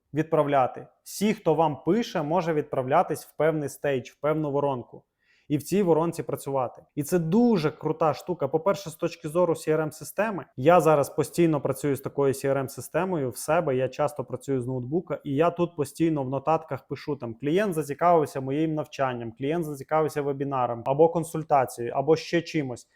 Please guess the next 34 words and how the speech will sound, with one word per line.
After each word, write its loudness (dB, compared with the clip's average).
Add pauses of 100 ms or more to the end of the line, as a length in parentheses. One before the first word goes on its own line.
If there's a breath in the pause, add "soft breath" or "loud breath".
(200)
Я 6
записую 0
тут -4
дані 2
про -2
клієнтів. -4
Якщо -4
в 0
мене 0
є 0
якісь -4
дані, 0
які -8
я -4
можу -8
внести -8
в -14
контактну -2
інформацію, -2
я 2
вношу. -4 (420)
Якщо 2
таких -4
даних 2
немає, -2
я 2
ставлю 2
йому -2
обов'язково 2
стейдж, -4
тобто -8
я -2
ставлю -2
йому -8